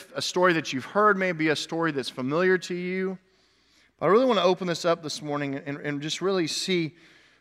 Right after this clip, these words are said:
um, how, how God uses Philip in these circumstances and how love can truly change the world, because it changed the world of this, this guy from Ethiopia. So beginning, uh, Acts chapter eight, beginning with verse twenty-six. This is what it says.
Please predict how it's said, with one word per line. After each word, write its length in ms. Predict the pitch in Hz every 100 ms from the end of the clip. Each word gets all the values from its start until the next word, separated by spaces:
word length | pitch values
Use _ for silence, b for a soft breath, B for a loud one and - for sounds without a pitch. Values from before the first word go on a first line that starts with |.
| b
um, 260 | 131 135 135
how, 420 | 135 196 208 180
how 280 | - 165 202
God 340 | 196 190 180 165
uses 580 | 156 190 226 196 175
Philip 520 | - - 190 175 139 - _ b b b
in 100 | 151
these 140 | 165
circumstances 800 | 156 190 190 170 - 151 139 135 127
and 120 | 135
how 200 | 160 156
love 400 | 147 165 185 185
can 180 | 165 147
truly 420 | - 185 180 151
change 380 | - 170 165 -
the 80 |
world, 180 | 147 156
because 260 | 135 120 135
it 80 | 135
changed 360 | - 160 165
the 40 | 147
world 200 | 147 139
of 100 | 127
this, 260 | 131 - - b b b
this 160 | 147 -
guy 240 | 151 147
from 220 | 147 135
Ethiopia. 540 | 143 135 131 123 120 117
So 280 | - 139
beginning, 520 | 127 147 175 202 196 185
uh, 260 | 143 131 123
Acts 220 | 170 -
chapter 240 | 185 170
eight, 80 | 170
beginning 260 | 147 160 156
with 80 |
verse 160 | 147 147
twenty-six. 680 | - 143 135 147 123 - - b b b b b b b b b
This 120 | 156
is 60 |
what 100 | 175
it 60 | 165
says. 360 | - 117 85